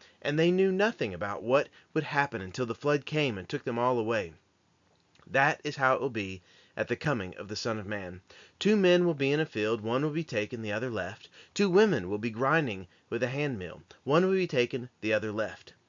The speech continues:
Therefore keep watch, because you do not know on what day your Lord will come. But understand this, if the owner of the house had known at what time of the night the thief was coming, he would have kept watch,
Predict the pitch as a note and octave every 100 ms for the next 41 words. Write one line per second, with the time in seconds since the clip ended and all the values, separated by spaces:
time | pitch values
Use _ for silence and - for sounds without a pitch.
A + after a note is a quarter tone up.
0 | _ _ - E3+ G3+ G#3 E3+ - A3+ F3
1 | D3+ G#2+ - - D3 D3 E3+ B3 B3+ A3
2 | C3 B2+ F2+ D#2 G#2+ _ _ - _ _
3 | _ _ _ - C3+ C3+ C3+ - A#2+ F3
4 | B2 D3 C3 E2 C#2+ - _ B2 A#2+ A#2+
5 | B2+ A#2 A#2+ - G2 E2+ E2 _ _ C#3+
6 | - F3 G3 - E3+ C3+ G#2 G#2 - -
7 | - _ _ - - E3+ G3 - G3+ B3
8 | B3+ G3+ D#3+ D#3 A#2+ - D#3 C3 C#3+ A2
9 | F#2+ F2+ C#3+ - D#3 D#3 A#2 F#2 G2+ -
10 | - A#2 A#2+ A#2 B2 - G#2 F3+ F#3 E2
11 | D#2+ - C#2 C#2 A#2 C3 _ _ _ _
12 | _ _ D3 C#3+ D3 - D#3+ - D3+ G3
13 | - - -